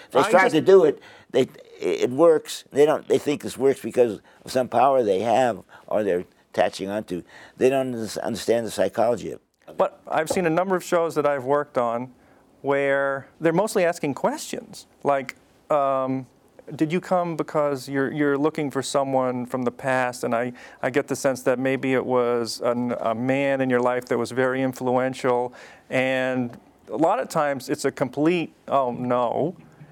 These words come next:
Speaker 2: And, but, and then they go on, "I'm sorry, I'm, I'm getting maybe a strong female dominance, so it was kind of male." So it seems like,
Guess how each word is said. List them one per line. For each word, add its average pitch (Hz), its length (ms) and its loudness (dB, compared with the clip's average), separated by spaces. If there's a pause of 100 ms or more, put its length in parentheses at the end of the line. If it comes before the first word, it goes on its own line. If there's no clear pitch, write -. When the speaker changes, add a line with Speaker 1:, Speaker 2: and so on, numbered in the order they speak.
Speaker 2:
And, 151 160 -2
but, - 240 0 (100)
and 170 140 2
then 180 100 4
they 170 120 2
go 151 140 4
on, 143 180 2
"I'm 156 120 0
sorry, 147 380 0
I'm, 131 80 -2
I'm 139 140 2
getting 139 420 0
maybe 135 300 0
a 123 160 4
strong 143 460 0
female 180 440 2
dominance, 120 560 0
so 123 340 0 (160)
it 127 100 -4
was 120 140 -4
kind 220 220 0
of 135 80 2
male." 120 220 2
So 170 160 0
it 151 80 -4
seems 269 400 0
like, 135 300 -2